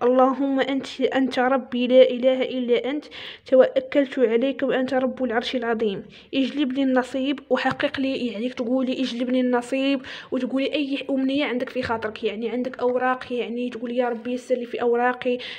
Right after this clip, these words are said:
عندك مشاكل، "اللهم افتح عني مشاكل وكرب الدنيا والآخرة"، يعني، كتقولي داكشي اللي باغية. تعززت برب العرش العظيم والجبروت وتوكلت على الحي الذي لا يموت،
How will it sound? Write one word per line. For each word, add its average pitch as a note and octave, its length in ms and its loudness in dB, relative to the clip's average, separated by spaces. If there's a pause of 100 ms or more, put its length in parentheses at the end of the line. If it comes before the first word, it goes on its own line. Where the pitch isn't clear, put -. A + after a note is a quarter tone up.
(120)
عندك B3 240 0
مشاكل، B3 540 2
"اللهم B3 340 0
افتح B3 300 -4
عني B3 220 2
مشاكل B3 460 2
وكرب B3 360 0
الدنيا A#3+ 320 -2
والآخرة"، A#3 460 0
يعني، B3+ 240 0 (280)
كتقولي C#4+ 340 0
داكشي D4 260 -4
اللي D4+ 140 2
باغية. A#3 400 2 (360)
تعززت C4+ 600 2
برب C#4+ 400 2
العرش C4 340 0
العظيم C4 580 0
والجبروت C4 720 4
وتوكلت C4 600 2
على B3 200 2
الحي C4 360 -4
الذي B3+ 420 2
لا C4 160 10
يموت، C4 560 2